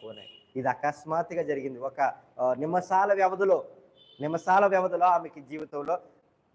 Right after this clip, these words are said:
గొప్ప కా-, వెలివేయబడిన వారి దగ్గరికి వచ్చారు.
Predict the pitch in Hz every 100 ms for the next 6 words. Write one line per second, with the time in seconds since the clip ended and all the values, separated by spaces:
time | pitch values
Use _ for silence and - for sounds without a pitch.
0 | 95 143 - 160 151 117 139 160 165 185
1 | 196 180 175 165 165 165 139 147 135 -
2 | 107 -